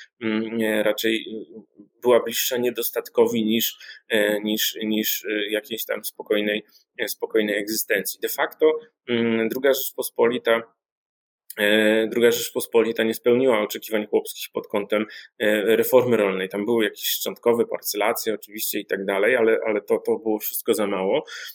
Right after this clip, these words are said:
E, stąd też, no, wydaje mi się, że też należy-, dobrze by było,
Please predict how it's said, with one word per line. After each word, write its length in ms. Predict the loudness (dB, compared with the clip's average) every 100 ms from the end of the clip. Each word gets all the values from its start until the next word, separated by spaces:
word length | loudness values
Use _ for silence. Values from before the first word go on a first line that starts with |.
| -2
E, 240 | 2 2 2
stąd 440 | -2 0 0 0
też, 340 | 2 2 0 -2
no, 160 | 0 0 0
wydaje 260 | 6 6 6
mi 100 | 0
się, 160 | -2
że 200 | -2 -4 -4
też 200 | -2 0
należy-, 360 | 0 0 -2 -4
dobrze 360 | -2 0 -2
by 60 | -6 0
było, 280 | 4 4